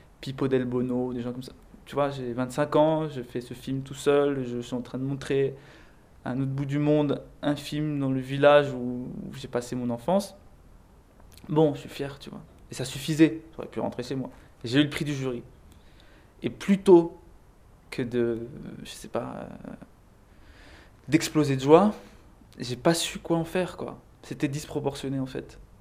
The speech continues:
J'étais pas prêt. J'étais pas prêt, et du coup, j'ai eu, après ça, je sais pas, c'est peut-être un truc aussi de famille, ou je sais pas, mais pas une honte, mais c'était tellement grand qu'il fallait tout calmer, tout presque éteindre,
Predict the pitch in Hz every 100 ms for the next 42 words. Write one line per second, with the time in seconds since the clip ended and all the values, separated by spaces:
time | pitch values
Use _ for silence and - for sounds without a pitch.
0 | - - 117 135 139 - 127 - - -
1 | - - - 113 113 - 170 180 120 165
2 | 190 139 127 131 160 190 - - - -
3 | - - - - - - 185 190 156 139
4 | - 113 110 110 - 98 104 - 104 -
5 | - - 98 107 - - - 139 135 160
6 | 127 - - - - - - - - -
7 | - - - - - - - - - -
8 | - 170 175 - 165 214 220 - - -
9 | - - - - - - - - - 135
10 | 143 - - 143 139 185 180 165 143 190
11 | - 139 131 - - - - - 190 170
12 | 147 143 147 196 - - - - 190 185
13 | 165 - - - 202 202 165 151 175